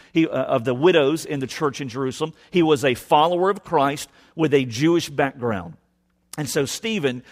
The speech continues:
was martyred at the end of chapter seven for his commitment to Christ, for his proclamation of the truth of the Word of God. And so it says Saul, here in verse one, was in hearty agreement with putting him, Stephen, to death.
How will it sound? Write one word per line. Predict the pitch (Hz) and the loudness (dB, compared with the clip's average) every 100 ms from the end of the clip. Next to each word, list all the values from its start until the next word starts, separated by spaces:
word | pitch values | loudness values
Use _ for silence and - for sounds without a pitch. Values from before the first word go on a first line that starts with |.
| - | -18
was | - 147 123 | -2 -2 -2
martyred | 147 180 190 135 117 | -2 2 2 2 -2
at | 131 143 | -2 -4
the | 131 135 | -2 -4
end | 180 | -2
of | 208 | -6
chapter | - 196 190 202 | -6 -6 -6 -6
seven | 208 - 131 110 107 - _ _ | -8 -4 -4 -4 -8 -10 _ _
for | - 175 185 165 | -6 0 2 2
his | 165 156 139 - - | 0 -2 -2 -6 -6
commitment | 160 156 196 202 208 | -4 0 -2 -2 -8
to | 202 | -10
Christ, | 156 131 120 - | -4 -2 -2 -6
for | 160 135 | -4 -2
his | 127 | -2
proclamation | - 160 - 147 135 - 131 | 0 0 0 -6 -6 -8 -10
of | |
the | 120 | -10
truth | - 151 123 - _ _ _ | -10 -8 -8 -12 _ _ _
of | - 127 104 - | 0 0 0 -6
the | 135 | -2
Word | 135 | -2
of | 110 | -2
God. | 120 101 - _ _ _ - | -2 -4 -8 _ _ _ -8
And | 147 | 2
so | 165 151 | 2 2
it | |
says | - 160 | 0 -2
Saul, | - - 226 165 107 117 - | -2 -4 -2 0 -2 -4 -6
here | 147 127 | -4 -2
in | 120 135 | -2 -6
verse | 123 170 - | -6 -6 -6
one, | 117 101 104 - _ _ | -8 -8 -10 -16 _ _
was | 139 156 143 | 0 2 2
in | |
hearty | 135 156 160 180 | -4 0 0 0
agreement | 143 135 123 127 | -2 -4 -4 -6
with | 135 | -8
putting | - 220 175 | 0 0 0
him, | 117 110 120 | -6 -6 -8
Stephen, | - 117 110 | -8 -8 -6
to | 107 | -10
death. | 117 113 95 | -2 -2 -2